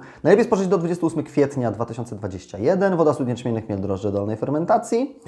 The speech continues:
E, Mercen, Marcen, Mercen powinno być. To piwo w stylu, które gości w siedleckiej brofakturze prawie od początku istnienia. Tym razem jednak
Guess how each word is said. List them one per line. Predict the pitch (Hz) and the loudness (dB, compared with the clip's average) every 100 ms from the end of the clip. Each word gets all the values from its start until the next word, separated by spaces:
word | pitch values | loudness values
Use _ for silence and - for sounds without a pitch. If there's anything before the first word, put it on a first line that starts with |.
| - - - _ _ _ _ _ - | -20 -20 -20 _ _ _ _ _ 0
E, | 127 131 131 | 6 6 8
Mercen, | 156 240 - 262 254 262 - - | 6 6 4 2 2 -2 -8 -16
Marcen, | 98 110 123 - 160 | -4 0 0 -2 -2
Mercen | 131 135 143 170 | 2 2 0 -4
powinno | 175 156 156 175 | -6 -6 -6 -8
być. | 226 - | -12 -12
To | - | -8
piwo | 170 196 170 | -6 -2 -2
w | |
stylu, | 170 - 165 156 - - - | 0 2 4 4 2 -4 -16
które | - 123 | -2 2
gości | 117 135 135 - 131 127 127 - - _ _ _ _ | 2 2 -2 -8 -6 -6 -6 -14 -20 _ _ _ _
w | |
siedleckiej | - 117 131 143 131 | -6 -2 0 0 0
brofakturze | 120 - 104 165 156 | 2 0 -2 -2 -2
prawie | - 339 208 | 0 0 0
od | |
początku | - 151 147 | -2 -2 -2
istnienia. | 151 - 104 104 | -4 -4 -6 -4
Tym | 117 190 | -2 0
razem | 202 | 0
jednak | 190 180 - | 0 -2 -6